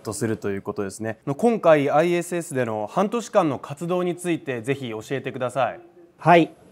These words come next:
Speaker 2: 宇宙の特殊環境を使って、えー、様々な実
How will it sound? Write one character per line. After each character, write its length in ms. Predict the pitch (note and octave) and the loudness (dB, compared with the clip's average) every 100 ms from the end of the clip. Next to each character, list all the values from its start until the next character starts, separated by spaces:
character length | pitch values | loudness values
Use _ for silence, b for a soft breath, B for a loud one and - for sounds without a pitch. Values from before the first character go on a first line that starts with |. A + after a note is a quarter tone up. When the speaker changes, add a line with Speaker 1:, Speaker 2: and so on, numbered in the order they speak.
| _ _ - | _ _ -6
Speaker 2:
宇 100 | E3+ | -4
宙 200 | - G#3 | -2 0
の 120 | D#3+ | 0
特 260 | C#3+ D3+ - | -2 -4 -2
殊 160 | G#3 | -2
環 300 | F#3 A3 A3 | 2 0 0
境 240 | G3 F#3+ E3+ | -2 2 4
を 360 | D3+ C#3+ B2+ - | 4 2 0 -4
使 240 | - - D3+ | -6 0 0
っ 60 | |
て、 500 | - - F#3 F#3+ E3 b b b b b b | -2 -2 2 2 0 b b b b b b
え 400 | - C#3+ C3+ B2+ C3 | 0 2 2 0 -2
ー、 40 | |
様 220 | D#3+ F#3 | -2 2
々 260 | F3 D#3+ D3 | 4 2 2
な 240 | C3 C3 - | -2 -4 -6
実 180 | C3 | -8